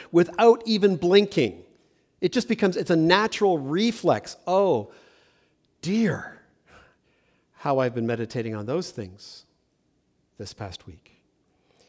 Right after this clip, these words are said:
They can be family and children, or they can be our careers or making money,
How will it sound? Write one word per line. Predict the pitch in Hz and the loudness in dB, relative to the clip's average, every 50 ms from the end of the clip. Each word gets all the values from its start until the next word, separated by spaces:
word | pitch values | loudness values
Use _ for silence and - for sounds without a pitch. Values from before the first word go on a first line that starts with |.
| _ _ _ _ - | _ _ _ _ -6
They | 117 117 | -6 -4
can | - 135 131 | -4 -4 -6
be | 143 165 | -6 -6
family | 160 - 135 131 139 147 151 156 170 | -6 -4 -2 -2 -2 0 -2 -2 -2
and | 165 165 | -4 -4
children, | - 120 113 117 135 147 170 - _ _ _ _ _ _ _ _ _ _ _ _ _ _ - | -6 -8 -8 -8 -10 -14 -16 -18 _ _ _ _ _ _ _ _ _ _ _ _ _ _ -12
or | 107 107 | -10 -8
they | 104 113 113 | -6 -6 -6
can | - 120 117 | -6 -8 -8
be | 117 120 123 123 | -6 -4 -2 -2
our | 127 135 | -2 -4
careers | 131 - - 170 156 131 117 113 117 139 151 131 120 | -4 -6 -6 -4 -2 -2 -2 -2 -2 -4 -6 -8 -8
or | 107 | -6
making | 104 110 120 - - 156 147 | -6 -6 -6 -4 -4 -4 -2
money, | 123 107 107 117 131 156 | -2 -2 -4 -4 -6 -8